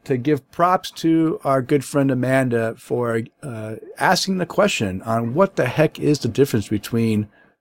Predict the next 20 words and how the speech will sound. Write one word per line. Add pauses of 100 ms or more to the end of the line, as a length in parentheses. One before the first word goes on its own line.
an
old
ale
and
a
barley
wine,
because
that (400)
brought
up
this
whole, (840)
this
whole
topic. (340)
And
let's
learn (100)
about